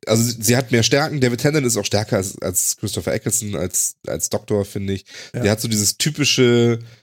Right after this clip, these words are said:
Speaker 1: diesen typisch philosophischen Subplot, den, den Doctor Who oftmals irgendwie mit transportiert, ist besser. Ähm, es ist auch, es ist auch ein bisschen selbstironischer noch als die, als die erste Reboot-Staffel.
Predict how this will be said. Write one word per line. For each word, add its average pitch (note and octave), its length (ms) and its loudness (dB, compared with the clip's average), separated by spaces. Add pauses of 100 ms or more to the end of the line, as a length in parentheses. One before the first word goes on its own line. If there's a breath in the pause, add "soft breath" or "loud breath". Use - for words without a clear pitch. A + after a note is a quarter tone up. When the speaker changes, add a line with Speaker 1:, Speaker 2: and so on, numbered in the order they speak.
(140)
Speaker 1:
diesen G#2+ 160 -6
typisch C#3 220 0
philosophischen B2+ 840 2
Subplot, C3+ 760 0
den, A#2 520 0
den A#2 260 2
Doctor A2 300 0
Who A2+ 160 0
oftmals G#2+ 400 0
irgendwie G2+ 200 -2
mit G#2+ 120 -2
transportiert, G#2+ 680 -2
ist - 120 -2
besser. G2 360 2 (680 soft breath)
Ähm, F2+ 540 2 (720)
es - 200 2
ist - 140 2
auch, A2 180 -2
es A2 120 2
ist C3+ 80 2
auch C3 60 2
ein B2+ 60 -2
bisschen C3 260 2
selbstironischer A#2+ 920 2
noch A2+ 220 0
als - 280 0
die, G2+ 380 0
als F#2 160 -4
die G2+ 120 -2
erste G2+ 300 2
Reboot-Staffel. F#2 420 -6